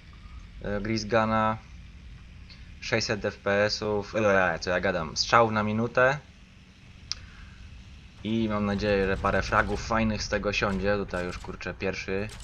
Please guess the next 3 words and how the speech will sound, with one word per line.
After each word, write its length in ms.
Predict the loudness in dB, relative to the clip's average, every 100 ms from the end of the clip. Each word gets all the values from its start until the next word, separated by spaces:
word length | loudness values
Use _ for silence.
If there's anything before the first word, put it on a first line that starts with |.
| -12 -12 -12 -14 -16 -16 -16 -14
się 160 | -12 -10
szykuje. 560 | -12 -6 0 2 2 0 -14 -20 -20 -18 -18 -18 -18 -18 -18 -18 -18 -18 -18 -18 -18 -20 -20 -20 -20 -20 -20 -20 -18 -18 -18 -20 -18 -16 -14 -12 -12 -12 -12 -14 -16 -20 -20 -20 -16 -14 -12 -12 -14 -14 -12 -12 -10 -12 -10
Łoż, 460 | -8 -8 -8 -10